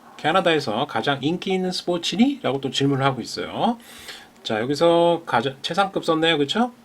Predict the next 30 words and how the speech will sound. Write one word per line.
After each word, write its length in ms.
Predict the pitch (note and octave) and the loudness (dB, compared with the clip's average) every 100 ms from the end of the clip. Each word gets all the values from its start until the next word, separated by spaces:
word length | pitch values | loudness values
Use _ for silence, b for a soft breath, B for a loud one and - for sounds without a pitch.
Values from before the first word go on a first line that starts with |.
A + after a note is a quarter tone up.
| - - - | -20 -12 -6
most 480 | A#2+ C#3 E3+ - - | 0 2 0 -4 -2
popular, 680 | D3+ C#3+ A2 F#2+ C#3+ A3+ A#3+ | 0 0 -2 -4 0 0 0
인기 360 | A#2 B2 C#3+ | -4 -2 -2
있는. 240 | A2+ A2+ B2+ - _ - | 0 0 -4 -6 _ -20
요거는 380 | A2 - E3+ G#3 - - | -12 -4 -4 -4 -8 -6
most가 680 | B2 B2+ - B2 C3 C3 - | -6 -6 -2 0 0 0 0
popular를 560 | D#3 D#3 D3 C3 D#3 | 0 0 -2 0 -2
꾸며주면서 720 | - E3+ D3+ C3 A#2+ E3+ G3+ G3+ | -2 -2 0 -2 -2 -2 -2 -2
최상급으로 580 | D#3+ E3 D#3+ C3+ B2+ | -4 -4 -2 -4 -4
표현한 340 | A2 C#3+ C3 B2 | -6 -6 -6 -6
거예요. 520 | A2+ G#2+ G#2 F3 A#3 - B B B - | -8 -8 -6 -4 -4 -8 B B B -8
"가장 500 | G#2 G#2+ C#3 G#3 G#3 | -2 4 6 6 4
인기 260 | E3 E3+ | 0 0
있는 380 | E3 D#3+ D#3 D3+ | -2 0 0 -2
스포츠니?" 640 | D3 - C#3+ C#3+ - D#2+ - - - - - - F3+ C#4+ - | -4 -2 0 0 -4 -6 -12 -20 -20 -20 -10 0 2 2 0
라고 160 | - G#2+ | -6 -6
물어보고 320 | G#2 G#2+ F#2+ | -6 -8 -10
있어요. 240 | F#2 - A2+ - - | -12 -14 -16 -8 -2
"Yes, 320 | C#3+ - - | -2 -2 -4
it 100 | C3 | -2
is." 400 | E3 A2+ - - - | 0 -2 -6 -10 -4
응, 160 | F#3 F3 | -4 -2
그래. 300 | A2+ A2 - B B A#2+ | -4 -4 -6 B B -8
여기서 160 | A#2+ | -4
is를 260 | C3+ C3+ D3 | -4 -4 -4
쓴 240 | - D3 | -2 0
이유는 380 | C#3 D3 A#3 D4+ B B B B | 0 2 2 0 B B B B
여기 200 | A2 C3 | -2 0
아이스하키가 720 | A#2+ C3 - C#3 - A2 C#3 | 2 0 0 -2 -2 -6 -4
그렇다. 600 | - C#3+ - G2 G2 G#2 | -2 -2 -2 -10 -8 -10